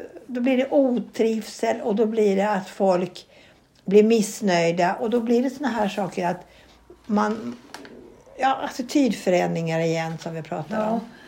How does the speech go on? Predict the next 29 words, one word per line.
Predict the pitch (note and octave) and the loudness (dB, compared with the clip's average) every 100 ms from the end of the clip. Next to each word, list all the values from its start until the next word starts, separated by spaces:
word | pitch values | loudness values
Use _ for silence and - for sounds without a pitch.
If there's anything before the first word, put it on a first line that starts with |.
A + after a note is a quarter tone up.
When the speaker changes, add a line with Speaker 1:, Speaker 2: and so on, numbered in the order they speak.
| - | -14
Speaker 2:
och | G#3+ G#3+ | -6 -2
jag | |
läste | A#3 A#3+ A3 - - | 0 0 0 -4 -2
i | B3+ A#3+ A#3 B3 A#3 G#3+ - - | 0 2 0 4 4 4 -2 -12
<clears throat> | - _ - | -20 _ -6
en | A3 | -4
sån | A3 | -2
här, | G#3+ G#3 G3 | -2 -2 -2
eh, | F#3+ G3 F#3+ F3 - | -4 -6 -8 -8 -6
Stockholmstidning | B3+ - - G3 F#3+ - B3 B3 A#3 A3+ G3+ G#3 | -6 -6 -8 -8 -8 -2 2 4 4 2 0 0
om | G#3 G3+ F3+ - - - - - - - - - _ - - | 0 -2 -4 -16 -20 -20 -20 -20 -20 -20 -20 -20 _ -20 -6
att | B3+ | 0
även | A#3 A#3 B3 | 4 6 6
på | A#3+ | 6
vårdcentralerna | B3 D4 B3 A#3 A3+ A#3 D4+ D#4 E4+ D#4+ D#4 | 4 6 6 4 0 0 2 4 4 4 4
börjar | C4+ B3+ A3+ G#3 | 4 2 0 -2
det | G#3 | -4
ju | G3 F#3+ | -6 -6
liksom | F#3+ F3+ F#3+ F#3+ F#3+ | -6 -4 -6 -4 -4
ryka | F#3+ G#3 D3+ - F3+ | -4 -4 -6 -4 -4
lite | F3+ F3+ - G#3 | -2 -6 -6 -6
därför | G3 G3 | -6 -6
att | G#3 G#3 | -8 -2
de | A3+ A#3+ | 0 0
får | A#3+ B3 | 0 -2
ju | B3 B3+ | 0 2
nya | B3+ C4 A#3 A#3 A#3 | 4 4 2 0 0
uppdrag. | B3+ - - - D#4+ - G3 F3 G3+ G#3 | 0 -4 -18 -4 -2 -2 -6 -6 -6 -4
Speaker 1:
Mm. | F#3 F3 | -4 -6